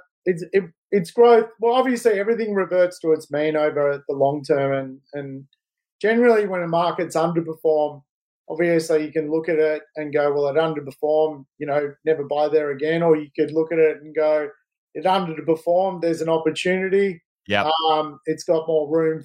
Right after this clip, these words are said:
Speaker 1: for capital improvement." And, uh, really the way we look at the Melbourne market at the moment is that its underperformance is actually its opportunity, and growth will probably be rear-loaded, um,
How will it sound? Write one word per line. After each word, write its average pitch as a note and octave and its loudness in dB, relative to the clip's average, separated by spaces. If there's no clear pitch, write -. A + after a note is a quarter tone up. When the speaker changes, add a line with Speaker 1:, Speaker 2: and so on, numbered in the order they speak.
Speaker 1:
for D3 2
capital D3+ 0
improvement." E3 2
And, D#3 -8
uh, D#3 2
really G#3 4
the F3 -6
way F#3 2
we G3 -2
look G3+ 2
at F#3 -2
the E3 -10
Melbourne E3 2
market E3 -2
at D#3+ -4
the D3 -8
moment E3 2
is D#3 0
that D#3 -2
its E3 -2
underperformance E3+ 0
is D#3 -2
actually E3 2
its D#3 -8
opportunity, E3 0
and D3+ -6
growth G3 2
will F3 0
probably F3 0
be E3 2
rear-loaded, F#3+ 2
um, D#3 0